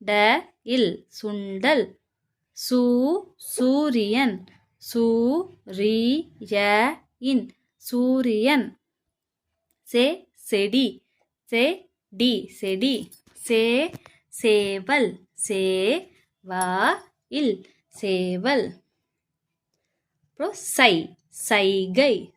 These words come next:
சைகை, சைகை. சோ, சொட்டு மருந்து.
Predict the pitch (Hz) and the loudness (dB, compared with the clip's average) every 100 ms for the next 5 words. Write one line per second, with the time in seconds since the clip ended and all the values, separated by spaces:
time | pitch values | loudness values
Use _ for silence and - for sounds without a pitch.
0 | _ - 202 202 285 370 _ _ _ - | _ -10 -2 0 0 -2 _ _ _ -4
1 | 262 214 - - - 190 180 175 180 180 | 0 0 -4 -16 -8 -2 0 0 -2 -2
2 | 269 226 - _ _ _ - 233 233 294 | 2 2 -2 _ _ _ -6 0 2 2
3 | 403 - _ _ - 226 - _ 320 269 | -2 -8 _ _ -6 -6 -6 _ -2 2
4 | 208 196 196 196 277 202 180 | 2 2 -4 0 2 2 0